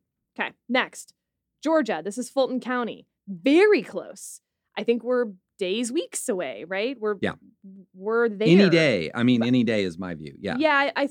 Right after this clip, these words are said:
Speaker 1: sort of thought we'd already be there. I'm a little
Speaker 2: Yeah.
Speaker 1: confused on the holdup. That is the case about Georgia,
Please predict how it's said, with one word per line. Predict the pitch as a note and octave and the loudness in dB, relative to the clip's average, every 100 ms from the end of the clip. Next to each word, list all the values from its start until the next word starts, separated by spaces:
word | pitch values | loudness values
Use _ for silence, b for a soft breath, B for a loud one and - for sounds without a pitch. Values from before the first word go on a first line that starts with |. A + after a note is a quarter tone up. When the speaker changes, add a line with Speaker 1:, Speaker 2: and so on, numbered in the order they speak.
| - | -4
Speaker 1:
sort | - E4 | -4 -2
of | |
thought | D#4 C#4+ | 0 -2
we'd | C4+ | -2
already | A3+ G3 | -2 -4
be | E3+ | -6
there. | C3+ - | -8 -8
I'm | G#3+ | -6
a | |
little | A3 A3+ | 0 0
Speaker 2:
Yeah. | - | 0
Speaker 1:
confused | A#3 A3+ G#3+ F#3 | -4 -6 -10 -10
on | F#3 | -10
the | F3+ | -4
holdup. | B3+ C#4+ C4+ C4 _ _ _ - | -2 0 0 -2 _ _ _ -12
That | F3+ B3 D4+ | 0 2 2
is | D4+ | -2
the | A#3+ | -4
case | A#3+ B3 A#3+ - - | 0 2 2 -2 -8
about | G3 F#3+ F#3 | -6 -6 -8
Georgia, | E3 B3 C#4 F#4+ C4 G3+ D#3+ E3 | -10 -4 -2 -2 -2 -4 -4 -8